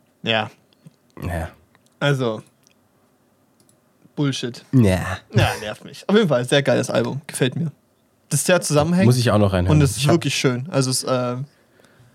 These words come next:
Speaker 1: mag ich. Schön.
Speaker 2: Ja, ist geil. Ich hab bisher auch nur das, nur halt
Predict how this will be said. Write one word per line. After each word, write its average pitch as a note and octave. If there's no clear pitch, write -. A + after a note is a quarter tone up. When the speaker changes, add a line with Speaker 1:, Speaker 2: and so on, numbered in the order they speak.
Speaker 1:
mag C#3+
ich. A2+
Schön. B2+
Speaker 2:
Ja, A#2+
ist -
geil. G#2+
Ich -
hab B2
bisher B2
auch A#2
nur A#2
das, -
nur A#2+
halt A2